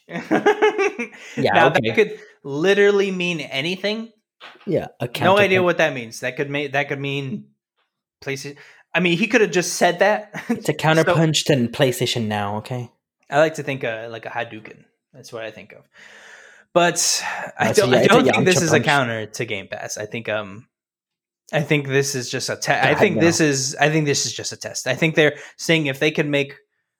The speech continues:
Speaker 1: more money with Sony, uh, branded things. Like,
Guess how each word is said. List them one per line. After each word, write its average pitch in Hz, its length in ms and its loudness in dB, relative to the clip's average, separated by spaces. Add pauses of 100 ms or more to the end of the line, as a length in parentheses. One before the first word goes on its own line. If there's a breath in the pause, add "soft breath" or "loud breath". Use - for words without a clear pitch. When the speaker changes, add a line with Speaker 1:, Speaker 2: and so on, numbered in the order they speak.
Speaker 1:
more 151 300 2
money 151 340 2
with 139 480 -2
Sony, 127 600 -2 (800)
uh, 123 300 2
branded 120 400 0
things. 92 380 -6
Like, - 280 -12